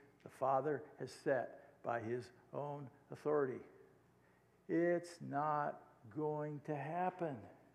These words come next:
Now, Jesus is on the Mount of Olives. If you just read on in Acts one,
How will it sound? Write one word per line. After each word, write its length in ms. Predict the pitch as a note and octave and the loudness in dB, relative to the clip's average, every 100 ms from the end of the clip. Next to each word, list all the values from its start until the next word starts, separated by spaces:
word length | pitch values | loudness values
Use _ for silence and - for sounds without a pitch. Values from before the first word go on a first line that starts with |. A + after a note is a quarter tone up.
| _ _ _ _ - - - - _ _ | _ _ _ _ -20 -20 -20 -20 _ _
Now, 260 | D3+ D3 - - - - _ _ _ _ _ A2+ A2+ | 4 4 2 -6 -18 -20 _ _ _ _ _ -16 0
Jesus 500 | D#3+ G#3+ D3+ C#3 A#2+ - - - - - - - _ _ _ _ _ - | 4 4 2 0 -2 -10 -18 -20 -20 -20 -20 -20 _ _ _ _ _ -8
is 100 | B2+ | 2
on 140 | D3+ | 2
the 40 | C3+ | 4
Mount 260 | C3+ C#3+ | 2 2
of 100 | A#2+ | 4
Olives. 480 | C3 B2 G#2+ F#2+ - - - _ _ _ _ _ _ _ _ _ _ _ _ _ C3+ | 4 4 4 -4 -10 -20 -20 _ _ _ _ _ _ _ _ _ _ _ _ _ -6
If 80 | C#3+ | -2
you 80 | B2+ | -2
just 180 | C#3 | -2
read 280 | C3 D3 D#3 | 2 6 6
on 320 | D3 C#3+ C3+ C#3 C3 - C3+ | 6 6 4 0 -8 -12 -6
in 100 | C3 | 2
Acts 300 | C#3 B2+ - | 2 2 -2
one, 360 | C#3 C3 A#2+ | 0 2 0